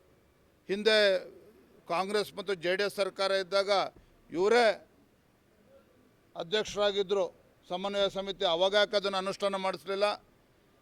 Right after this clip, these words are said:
ಈಗ ಕಾಂಗ್ರೆಸ್ ಸರ್ಕಾರ ಬಂದು ಇಪ್ಪತ್ತು ತಿಂಗಳಾಗಿದೆ, ಯಾಕೆ ಇಪ್ಪತ್ತು ತಿಂಗಳಾದ್ಮೇಲೆ ನೆನಪು ಆಗ್ತಾ ಇದೆ ಅಂತ ಹೇಳಿದ್ರೆ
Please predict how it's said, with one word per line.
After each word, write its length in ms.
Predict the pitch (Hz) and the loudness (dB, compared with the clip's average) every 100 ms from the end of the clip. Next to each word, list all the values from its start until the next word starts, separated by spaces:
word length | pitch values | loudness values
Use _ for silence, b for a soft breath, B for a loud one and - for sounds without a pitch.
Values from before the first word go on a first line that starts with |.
| _ | _
ಈಗ 200 | 175 220 | -6 -2
ಕಾಂಗ್ರೆಸ್ 480 | 208 - 175 208 214 | -2 -2 -4 -2 -4
ಸರ್ಕಾರ 360 | 226 196 208 208 | -4 -4 -2 -2
ಬಂದು 220 | 202 202 | -2 -4
ಇಪ್ಪತ್ತು 340 | 190 208 208 220 | -2 -2 -2 -4
ತಿಂಗಳಾಗಿದೆ, 680 | 220 208 208 202 196 156 - _ | -2 0 2 2 0 -2 -10 _
ಯಾಕೆ 320 | 151 202 190 | -4 -4 -2
ಇಪ್ಪತ್ತು 300 | 196 - 202 | -6 -6 -6
ತಿಂಗಳಾದ್ಮೇಲೆ 420 | 208 202 196 190 196 | -6 -2 -2 -2 -8
ನೆನಪು 300 | 190 - 202 | -10 -4 -2
ಆಗ್ತಾ 400 | 180 180 - 185 | -2 -4 -4 -4
ಇದೆ 140 | 175 | -4
ಅಂತ 200 | 170 160 | -10 -8
ಹೇಳಿದ್ರೆ 340 | 156 143 139 | -8 -4 -4